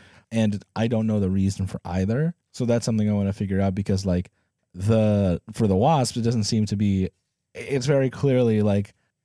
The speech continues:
a artificial or magical thing, because there does not seem to be any benefit for the wasps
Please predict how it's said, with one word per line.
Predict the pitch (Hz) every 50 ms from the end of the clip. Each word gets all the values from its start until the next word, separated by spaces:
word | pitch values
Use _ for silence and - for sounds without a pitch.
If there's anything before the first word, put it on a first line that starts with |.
| _ -
a | 101 110 110 107 101 95 92 -
artificial | - 113 113 113 110 - - 110 104 - 120 107
or | 101 95
magical | 95 95 95 98 98 101 113 101 90
thing, | 85 - 95 92 95 101 101
because | 98 95 104 98 92
there | - 90
does | 90 92 92
not | 101 95 95 -
seem | - 101 90
to | 85 90
be | 92 98 95
any | 95 92 87
benefit | 85 - 101 98 95 92 95 - 95 82
for | - - 92 92 90
the | 87 82
wasps | 76 73 78 80 87 95 - - -